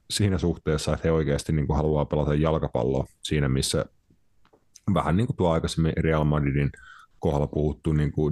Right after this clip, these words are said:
Jose Mourinho haluaa voittaa. Häntä ei, ei kiinnosta liikaa noin niinku, tota, visuaaliset asiat, niin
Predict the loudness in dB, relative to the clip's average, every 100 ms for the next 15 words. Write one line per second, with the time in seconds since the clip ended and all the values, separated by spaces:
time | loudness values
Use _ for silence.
0 | 0 -2 0 2 2 2 2 0 -2 0
1 | 2 2 0 -2 -2 -4 -4 -2 -2 0
2 | 2 0 -2 _ _ -2 -2 0 0 0
3 | -2 -2 0 0 0 0 0 0 0 -2
4 | -8 -12 -12 -8 -4 -2 -4 -4 -2 0
5 | 0 0 0 0 -4 -6 -18 _ -4 -2
6 | 0 0 -2 -2 -2 -2